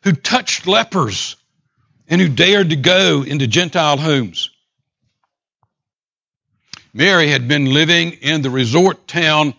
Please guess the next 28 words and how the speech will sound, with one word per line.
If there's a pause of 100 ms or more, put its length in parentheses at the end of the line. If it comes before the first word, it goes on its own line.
(300)
of
Magdala (360)
when
she
met
Jesus. (960)
That's
where
the
Romans
went
to
play.
That's
where
the
Romans
went
to
party. (1200)
She
had
been
a
demonic.
Think
about
that.